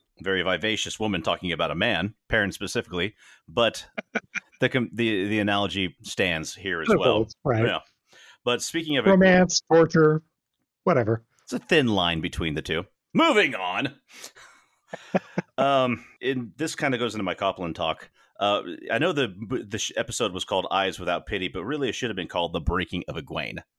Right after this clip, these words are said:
Speaker 2: Mm-hmm.
Speaker 1: Um, now
Speaker 2: I don't know whose eyes they were talking about,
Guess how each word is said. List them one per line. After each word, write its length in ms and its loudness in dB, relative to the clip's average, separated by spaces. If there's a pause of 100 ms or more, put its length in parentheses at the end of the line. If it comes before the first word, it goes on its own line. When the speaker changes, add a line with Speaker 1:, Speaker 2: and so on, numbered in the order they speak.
(760)
Speaker 2:
Mm-hmm. 220 -2
Speaker 1:
Um, 380 0 (880)
now 160 4
Speaker 2:
I 20 6
don't 180 6
know 160 6
whose 220 4
eyes 220 4
they 100 4
were 140 4
talking 400 0
about, 360 -2